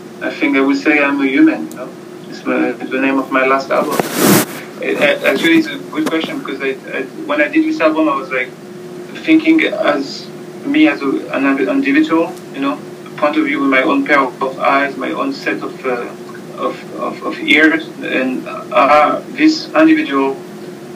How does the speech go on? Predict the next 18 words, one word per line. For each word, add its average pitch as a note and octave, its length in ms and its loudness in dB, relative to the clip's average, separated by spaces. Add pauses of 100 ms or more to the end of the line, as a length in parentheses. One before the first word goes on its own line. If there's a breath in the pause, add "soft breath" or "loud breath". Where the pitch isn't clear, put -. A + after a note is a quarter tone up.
con-, - 180 -2
is - 200 -4
connected C#3 460 -2
to C3 180 -2
the, B2 560 0 (120)
the A#2+ 140 -6
whole, D#3 420 6 (600)
uh, - 540 -2 (340)
world, B2+ 380 4
you A#2+ 80 -10
know. B2 180 -6 (440 loud breath)
So B2 840 -2 (1000)
people - 280 2
can - 180 6
define E3 360 4
you D#3 400 8 (420)
with C3+ 140 -2
many, C#3+ 600 2